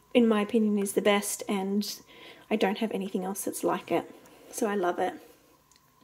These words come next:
The next scent is the Eau de Parfum Stella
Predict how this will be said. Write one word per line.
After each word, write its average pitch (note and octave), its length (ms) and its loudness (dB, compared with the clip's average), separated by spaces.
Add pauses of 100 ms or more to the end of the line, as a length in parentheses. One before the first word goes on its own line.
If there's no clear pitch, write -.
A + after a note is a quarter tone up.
(680)
The C#4+ 80 6
next - 380 4
scent C#4+ 400 4
is B3 300 2
the B3 160 2
Eau B3+ 80 8
de C#4 100 6
Parfum A#3+ 680 4
Stella A#3 540 2